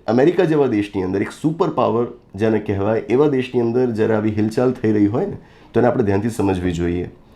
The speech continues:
હવે તો વીસ જાન્યુઆરીના દિવસે જ ખબર પડશે કે ડોનાલ્ડ ટ્રમ્પ exactly કરે છે શું. એ દિવસે તેઓ ઓર્ડર ઇસ્યુ કરે છે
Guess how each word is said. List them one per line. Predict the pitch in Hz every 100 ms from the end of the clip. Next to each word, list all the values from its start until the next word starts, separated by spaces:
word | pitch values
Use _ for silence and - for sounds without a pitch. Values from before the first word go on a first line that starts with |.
| - - - - - -
હવે | - 120 135
તો | 139 135 127 -
વીસ | 92 131 113
જાન્યુઆરીના | 120 123 120 120
દિવસે | 110 120 127
જ | 123
ખબર | 117 113
પડશે | 117 110 113
કે | 110
ડોનાલ્ડ | 107 107 117
ટ્રમ્પ | 110 113 120 - 107
exactly | 101 117 123 127
કરે | - 110 120
છે | 110
શું. | 95 - - - - - - _ _
એ | 117
દિવસે | 127 117 117 117 113
તેઓ | 113 113 113 -
ઓર્ડર | 101 107
ઇસ્યુ | 110 101 110
કરે | - 110 135
છે | 143